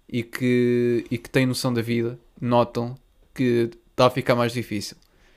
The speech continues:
E não é só isso, também o mercado imobiliário e o mercado de arrendamento também. Percebe-se que aquelas medidas de mais habitação não, não estão assim a fazer grande efeito, mas pronto.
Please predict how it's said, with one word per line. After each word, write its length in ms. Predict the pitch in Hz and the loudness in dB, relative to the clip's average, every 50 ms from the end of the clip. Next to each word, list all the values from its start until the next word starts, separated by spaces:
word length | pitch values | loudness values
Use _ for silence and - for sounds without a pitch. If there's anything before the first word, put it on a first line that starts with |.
| _ _ _ _ _ _ _ _ _ _ _ | _ _ _ _ _ _ _ _ _ _ _
E 640 | 139 131 131 131 131 131 131 127 127 127 127 127 127 127 | 0 2 4 4 6 6 6 6 6 6 6 6 4 4
não 100 | 131 131 | 2 2
é 20 | |
só 200 | 131 - 156 147 | 4 4 4 4
isso, 180 | 135 127 - - | 4 4 0 -2
também 160 | 113 110 107 | -4 -4 -4
o 40 | 107 | -6
mercado 280 | 110 107 - 110 104 | -6 -4 -4 -4 -4
imobiliário 880 | 110 110 107 104 104 107 110 117 127 143 143 143 147 135 123 113 107 104 | -2 -4 -4 -4 -4 0 2 4 4 6 6 6 4 4 4 2 2 0
e 340 | 104 107 104 101 101 104 - - | 0 -2 -4 -6 -8 -10 -10 -10
o 200 | - 123 - 117 | -12 -10 -10 -10
mercado 260 | 107 113 - 104 101 | -8 -6 -6 -4 -4
de 60 | 110 | -4
arrendamento 420 | 107 110 107 110 120 127 131 127 | -4 -6 -6 -6 -4 -4 -6 -6
também. 340 | - 107 110 117 127 131 131 - _ - _ _ - - _ | -6 -6 -6 -4 -4 -4 -6 -8 _ -20 _ _ -20 -20 _
Percebe-se 340 | - - 120 117 113 - - | -4 -2 0 0 0 -2 -6
que 80 | - 123 | -6 -4
aquelas 260 | 113 - 120 117 113 | -2 0 0 0 0
medidas 220 | 117 113 113 110 | 0 0 0 0
de 60 | 107 | 0
mais 200 | 113 113 113 107 | -2 -2 0 0
habitação 400 | 110 107 110 - 110 101 - 120 | -2 -4 -4 -6 -8 -8 -6 -6
não, 260 | 113 107 107 110 110 117 127 - - - - - - - | -6 -6 -6 -8 -10 -12 -14 -16 -16 -18 -18 -18 -16 -12
não 120 | - 120 117 | -10 -10 -10
estão 220 | 110 - 117 113 110 | -6 -4 -4 -4 -4
assim 320 | 110 - - 117 110 107 | -4 -6 -8 -6 -6 -6
a 20 | |
fazer 280 | - - 117 110 110 113 | -6 -6 -4 -2 -2 -2
grande 260 | 110 110 113 110 113 | 0 0 -2 -2 -4
efeito, 300 | 113 - 131 131 135 - - | -2 0 0 0 0 -2 -6
mas 140 | 131 120 | -6 -6
pronto. 360 | - - 113 113 139 143 - | -4 -4 -4 -4 -4 -6 -10